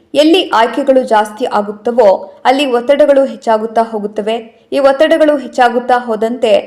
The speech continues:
ಓದಿನ ಕಡೆ ಗಮನ ಕಡಿಮೆಯಾಗುವುದು, ಕ್ರಿಯಾಶೀಲದಿಂದ ಹೊರಗುಳಿಯುವುದು, ತನ್ನ ಬಗ್ಗೆ ತಾನೇ ಜಿಗುಪ್ಸೆಗೆ ಒಳಗಾಗುವುದು. ಇಂತಹ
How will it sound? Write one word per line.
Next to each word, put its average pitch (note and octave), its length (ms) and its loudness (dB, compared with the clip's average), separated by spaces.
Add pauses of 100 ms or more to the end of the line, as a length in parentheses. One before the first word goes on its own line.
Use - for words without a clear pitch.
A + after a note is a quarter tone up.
(320)
ಓದಿನ C#4+ 220 2 (100)
ಕಡೆ C4 180 4
ಗಮನ A3 260 -2 (100)
ಕಡಿಮೆಯಾಗುವುದು, A3 680 -4 (400)
ಕ್ರಿಯಾಶೀಲದಿಂದ D4 880 0
ಹೊರಗುಳಿಯುವುದು, A3 1000 -4 (180)
ತನ್ನ C#4 200 2
ಬಗ್ಗೆ D4+ 280 -2
ತಾನೇ B3+ 360 -2
ಜಿಗುಪ್ಸೆಗೆ A#3+ 540 -6
ಒಳಗಾಗುವುದು. G#3+ 720 -2 (420)
ಇಂತಹ C#4+ 300 -2